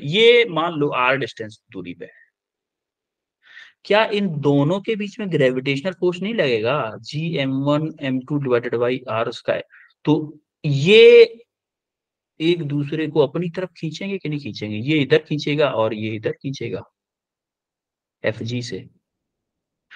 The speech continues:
तो ये दोनों पास जाएंगे या दूर जाएंगे? बोलो, है भाई,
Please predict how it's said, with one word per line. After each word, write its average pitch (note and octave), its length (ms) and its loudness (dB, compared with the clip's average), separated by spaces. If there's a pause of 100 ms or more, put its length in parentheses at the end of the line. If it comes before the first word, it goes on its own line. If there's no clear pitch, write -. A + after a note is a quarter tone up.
(240)
तो G3+ 80 8
ये G3 140 8
दोनों A3 200 6
पास A#3 540 6
जाएंगे A#3+ 400 4
या C4+ 80 6
दूर G#3+ 380 -4
जाएंगे? A#2 480 -4 (1300)
बोलो, D3 200 0 (2500)
है - 60 -10
भाई, F#3+ 120 -4